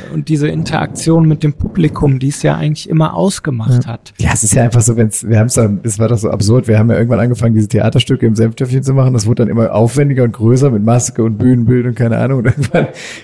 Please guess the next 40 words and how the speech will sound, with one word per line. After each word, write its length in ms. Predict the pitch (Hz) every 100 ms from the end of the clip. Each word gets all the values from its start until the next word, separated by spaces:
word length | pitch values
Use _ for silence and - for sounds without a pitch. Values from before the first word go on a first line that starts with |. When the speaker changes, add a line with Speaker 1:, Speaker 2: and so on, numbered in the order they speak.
| -
Speaker 2:
kam 180 | 123 135
unser 260 | 123 123
André 440 | 117 123 131 139 139
als 220 | 135 -
Produktionsleiter 760 | 110 127 117 123 131 139 139 127
in 100 | 139
unser 200 | 131 131
Team 340 | 135 135 151
und 100 | 131
sagte, 300 | 131 131 131
ähm, 280 | - 131 131
Leute, 480 | 123 139 156 175 185 - - - -
da 80 |
hatten 100 | -
wir 60 | 120
irgendwie 200 | 117 117
fünf 280 | 107 131 120
Tage 400 | 127 117 117 123
Senftöpfchen, 640 | 120 120 123 - 139 143 135
meint, 160 | 135
ihr 140 | 113 117
wisst, 220 | 165 -
dass 160 | 117
wir 80 | 123
jeden 240 | 135 151 98
Abend 340 | 139 147 143
tausend 300 | 143 147 151
Euro 200 | 147 139
Minus 360 | 165 165 123 135
machen 300 | 131 147 147 -
<laughs> 120 | 127
bei 140 | 127 123
ausverkauftem 720 | 139 156 143 135 143 147 170
Haus 320 | 147 143 139
und 60 | 131
wir 100 | 123
so, 80 | 104
hä, 220 | 113 143
wieso 140 | 127 131
das? 180 | 160